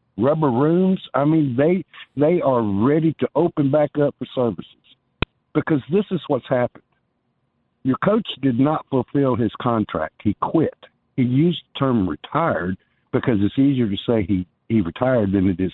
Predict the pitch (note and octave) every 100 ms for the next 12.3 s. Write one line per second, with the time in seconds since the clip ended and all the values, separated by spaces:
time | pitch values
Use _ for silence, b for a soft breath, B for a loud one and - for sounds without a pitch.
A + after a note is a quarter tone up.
0 | - - A2+ - b b F3+ F3 C#3+ C#3+
1 | - - A#2+ - C#3 A#2+ G2+ - B2 A#2+
2 | - D#2+ C2+ - B2+ - G2+ - C#3+ C#3+
3 | - F2+ E2 - D#2 C#2 - G#2 _ _
4 | _ B2+ - F#2+ - C3 C#3 F2 F#2 F2
5 | - B2+ - - F#2+ G2 F#2+ - _ -
6 | A2+ A#2 C3+ - G3+ G3 D3 C3+ - G#2+
7 | A2 B2+ B2 A#2+ _ _ _ - G#2+ A2
8 | F3 A3 B2+ - A#2+ C#3 - A#3 - -
9 | A3 - F#3 B3 A#3 F#3+ - G#3 B3 -
10 | A3 F#3+ C4+ B3 G3+ E3 C#3+ D3 E3 C#3+
11 | F3+ E3 D3 C3 D3 D3 A#2+ - D#3 F#3+
12 | D3 E2+